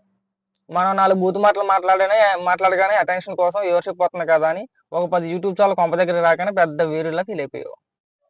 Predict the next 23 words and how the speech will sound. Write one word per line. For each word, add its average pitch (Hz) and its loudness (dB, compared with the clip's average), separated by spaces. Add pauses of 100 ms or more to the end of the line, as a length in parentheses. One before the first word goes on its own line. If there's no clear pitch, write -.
(360)
ఇవాళ 160 -2
ఏమైంది? 185 -4 (220)
ఫోన్లు 202 -2
స్విచ్ 196 -4
ఆఫ్ 185 2
చేసుకొని 175 -2
పారిపోవాల్సిన 160 4
పరిస్థితి. 147 -8 (1200)
రిజల్ట్ 180 2
రోజు 202 2
తర్వాత 180 4
కానించి, 165 -2 (280)
రిజల్ట్ 160 -2
ఎప్పుడైతే 175 0
వచ్చిందో 151 -4 (140)
ఆ 143 2
రోజు 160 2
కానించి 175 -4
ఈ - -2
రోజు 160 -2
వరకు 165 -2
దొరికావా 147 -4
ఎవరికైనా? 175 -4